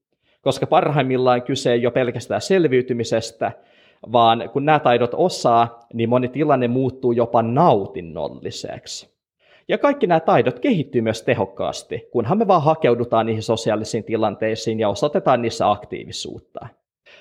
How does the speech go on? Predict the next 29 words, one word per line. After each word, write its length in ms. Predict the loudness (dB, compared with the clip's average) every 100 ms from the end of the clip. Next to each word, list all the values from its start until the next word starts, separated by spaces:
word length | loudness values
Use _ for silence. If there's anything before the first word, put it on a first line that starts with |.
| _
Ja 240 | 4 4 4
sinänsä 440 | 0 2 2 0
kaikki 320 | 2 2 2 2
nämä 160 | 2
listatut 460 | 2 0 -2 -4 0
taidot 380 | 2 4 2 0
on 100 | -2
toki 260 | -4 -2
yksinkertaisia, 880 | -6 -4 -4 -2 0 0 -4 -2 0
nopeasti 500 | 0 0 0 -2 -4 -2
opittavia, 760 | 0 0 0 -2 -2 0 0 0 -10 _ -4
mutta 280 | -2 0 2
haasteena 640 | 4 4 2 0 2 2
on 60 |
sitten 400 | 0 -2 -2 -6
se, 460 | -4 0 0 0 -6 _ _ _ -2
että 320 | -2 0 -2
moni 400 | 2 2 2 -2
ihminen, 540 | -2 -2 0 0 0 0
jolla 240 | 2 4
on 180 | 2 2 0
heikot 280 | 0 0 -2
sosiaaliset 600 | -2 0 0 -2 -8 0
taidot, 540 | 2 2 0 -2 -6 _ -6
niin 140 | -2
heillä 280 | 0 2 2
on 80 | 2
myös 280 | 2 0 0
esimerkiksi 800 | -2 0 0 -2 -4 -8 -6